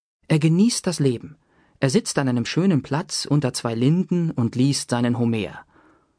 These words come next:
Und er zeichnet zwei Kinder nach der Realität, wie er schreibt. Hier unterstreicht er nochmal seinen Vorsatz, sich beim Zeichnen allein an die Natur zu halten.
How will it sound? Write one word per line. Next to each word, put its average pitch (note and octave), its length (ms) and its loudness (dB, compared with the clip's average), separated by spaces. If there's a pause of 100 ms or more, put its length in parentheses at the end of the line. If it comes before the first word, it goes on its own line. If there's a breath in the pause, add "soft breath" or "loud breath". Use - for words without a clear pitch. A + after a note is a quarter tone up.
Und G3 180 0
er C4 100 0
zeichnet D3+ 440 -2
zwei D#3+ 180 0
Kinder D3+ 560 0
nach A#2 220 -4
der B2+ 160 0
Realität, C3 840 0
wie G#2+ 120 -6
er F#2+ 100 -6
schreibt. - 400 -8 (500 soft breath)
Hier A#3 220 4
unterstreicht F3 680 0
er C#3+ 100 0
nochmal D3+ 480 0
seinen A#2+ 240 -2
Vorsatz, C#3+ 580 -2 (160 loud breath)
sich - 200 -4
beim A#2 180 -2
Zeichnen E3 520 -2
allein C#3+ 520 0
an C#3+ 160 2
die D3 80 2
Natur E3 360 0
zu G#2 200 -8
halten. - 260 -14